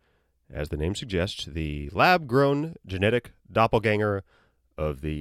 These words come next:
infamous Nazi propagandist. Clone Goebbels, Clojo to fans, in addition to being, you know, a Nazi, has quite, let's say, Foucauldian opinions on certain issues. Obviously,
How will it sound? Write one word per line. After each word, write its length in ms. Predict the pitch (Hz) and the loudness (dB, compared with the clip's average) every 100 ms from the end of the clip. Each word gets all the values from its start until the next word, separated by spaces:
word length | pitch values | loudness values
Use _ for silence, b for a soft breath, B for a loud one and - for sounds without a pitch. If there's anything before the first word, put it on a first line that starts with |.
| 98 | -4
infamous 520 | 104 - 101 95 - _ _ | -6 -4 -4 -4 -6 _ _
Nazi 340 | 80 82 - 80 | -6 -4 -4 -8
propagandist. 760 | 78 69 78 71 67 64 - b b b _ | -8 -8 -8 -8 -8 -10 -14 b b b _
Clone 340 | - 190 196 185 | 8 10 10 8
Goebbels, 440 | 131 123 131 - | 8 8 6 2
Clojo 480 | - 98 92 101 104 | 2 4 6 6 6
to 80 | 127 | 4
fans, 500 | 95 69 65 - - _ _ _ _ _ _ _ | 0 -2 -4 -10 -14 _ _ _ _ _ _ _
in 140 | 170 185 | 6 8
addition 380 | 180 233 233 | 10 8 6
to 80 | 208 | 4
being, 500 | 165 175 175 175 180 - _ | 8 10 10 6 4 -2 _
you 100 | 240 | 8
know, 340 | 123 98 110 - _ _ _ | 8 8 4 -6 _ _ _
a 60 | 139 | 0
Nazi, 480 | 85 85 - 85 - _ | 0 0 -4 -6 -8 _
has 500 | - 127 120 117 - - - | 4 8 10 8 4 -10 -10
quite, 340 | - 180 170 - | 6 6 6 2
let's 200 | 147 - | 0 2
say, 320 | 147 131 135 | 4 6 4
Foucauldian 1000 | - - 143 - 165 175 185 196 202 202 | -2 -2 -2 0 4 4 2 0 0 -2
opinions 800 | 190 - 202 202 202 202 196 - b b b b b _ | -4 -4 0 2 2 0 -4 -8 b b b b b _
on 200 | - 165 | -4 -2
certain 340 | - 175 165 160 | 0 0 2 2
issues. 460 | 165 - 170 156 - | 2 4 6 6 8
Obviously, 760 | 180 160 117 - 98 95 95 | 6 8 4 2 2 2 0